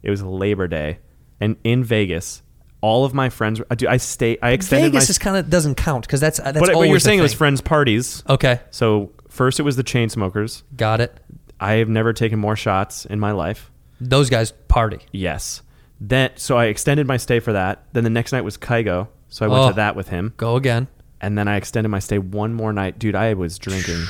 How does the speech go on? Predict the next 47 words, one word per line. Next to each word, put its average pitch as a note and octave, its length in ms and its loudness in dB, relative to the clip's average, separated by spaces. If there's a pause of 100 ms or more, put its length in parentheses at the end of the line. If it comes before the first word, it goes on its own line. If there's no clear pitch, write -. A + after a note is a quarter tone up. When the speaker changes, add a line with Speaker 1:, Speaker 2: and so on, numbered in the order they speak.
(140)
Speaker 1:
this G#2 140 -2
whole A2+ 220 0
time. F#2+ 360 -2 (460)
Was G#2 80 -14
with G2 160 -6
Diplo. F2+ 440 -4 (180)
Speaker 2:
Liver B2+ 260 2
gone. A2+ 320 -2
Speaker 1:
And A2+ 260 -2 (400)
the A#2 120 0
videos A#2+ 460 2
that A2+ 140 2
exist G2 400 -4
online F#2+ 580 -6 (340)
from G#2 220 -2
that G2 180 -2
night E2+ 260 -8 (100)
Speaker 2:
Of B2+ 140 0
you? D3 380 4
Speaker 1:
are F#2 100 -4
fucking G#2 600 -6
hilarious. F2 520 -4
Yeah. F#2 200 0 (280)
Speaker 2:
Oh, D#3 120 4
they're C#3+ 120 4
good E3+ 280 4
though. A#2+ 120 -2
Speaker 1:
Dude, B2+ 140 4
they're A#2+ 140 2
re-, B2 300 2
yeah, G2+ 200 4
Speaker 2:
It's F#2+ 120 0
Speaker 1:
really F#3+ 100 4
Speaker 2:
not G3 60 6
embarrassing. E3+ 460 4
Speaker 1:
Oh D#3+ 140 10
yeah, C#3 260 6
everyone, C#3 260 2
like, B2+ 360 2
it C#3+ 80 2
was, C3+ 140 4
Speaker 2:
'Cause C#3+ 100 4
there's E3 120 6
Speaker 1:
it F3+ 40 6
Speaker 2:
not - 100 8
Speaker 1:
was, F#3 80 4
Speaker 2:
one. F3 180 4